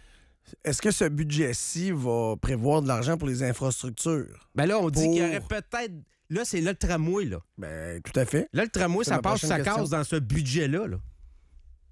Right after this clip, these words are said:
Speaker 2: Puis même à
Speaker 1: Ben,
Speaker 2: ça
Speaker 1: jusqu'au prochain gouvernement, Pierre.
Speaker 2: Ouais, mais même à ça, le, le fait, le provincial a beau promettre l'argent, si le fédéral n'embarque pas, on, on n'est pas plus avancé.
Speaker 1: T'as, t'as raison.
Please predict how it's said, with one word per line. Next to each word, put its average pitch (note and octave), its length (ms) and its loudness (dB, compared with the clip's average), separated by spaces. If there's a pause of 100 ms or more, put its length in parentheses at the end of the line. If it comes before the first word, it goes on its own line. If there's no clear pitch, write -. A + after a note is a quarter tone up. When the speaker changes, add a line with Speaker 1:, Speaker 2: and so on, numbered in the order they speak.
(180)
Speaker 2:
Puis A#2+ 80 -2
même G3+ 180 4
à A3 80 2
Speaker 1:
Ben, - 80 2
Speaker 2:
ça C4 140 2
Speaker 1:
jusqu'au F3+ 200 2
prochain E3 300 2
gouvernement, E3+ 500 2
Pierre. A#2 240 -4
Speaker 2:
Ouais, G3 80 -2
mais A3 120 0
même B3 180 0
à A#3+ 60 0
ça, D4 400 -2
le, D3 180 0
le D3 140 0
fait, - 200 -2
le C#3 200 -2
provincial C4 500 0
a D#3 60 2
beau G#3 160 0
promettre F3+ 340 0
l'argent, C#3+ 320 0
si - 200 -2
le D#4 60 2
fédéral A#3 440 0
n'embarque C3+ 340 0
pas, F#3 180 0 (460)
on, A2+ 80 -2
on B2+ 300 2
n'est C#3+ 80 2
pas A#3+ 120 2
plus E4 220 0
avancé. D3+ 460 0 (1160)
Speaker 1:
T'as, G2+ 120 -2
t'as G2+ 140 0
raison. D3+ 360 2